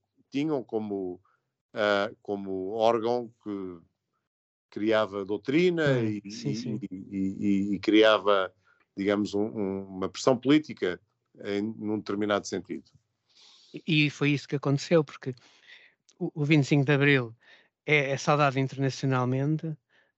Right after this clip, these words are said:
Speaker 2: é saudado especialmente a nível das Nações Unidas, mas, eh, logo a seguir, o,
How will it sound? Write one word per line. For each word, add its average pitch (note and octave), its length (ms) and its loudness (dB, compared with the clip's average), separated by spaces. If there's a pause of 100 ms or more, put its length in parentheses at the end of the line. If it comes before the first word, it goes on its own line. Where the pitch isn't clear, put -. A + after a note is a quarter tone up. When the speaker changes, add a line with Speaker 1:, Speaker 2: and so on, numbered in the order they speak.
(280)
Speaker 2:
é E3 120 2
saudado C#3+ 520 2 (220)
especialmente C#3+ 800 2 (460)
a E3 80 4
nível C#3+ 320 6
das D3 160 -2
Nações C#3+ 420 0
Unidas, C3+ 680 -4 (480)
mas, D3+ 720 4 (500)
eh, D3 760 2 (320)
logo C#3 1120 0
a C3+ 60 -10
seguir, E3+ 600 2 (640)
o, E3+ 500 0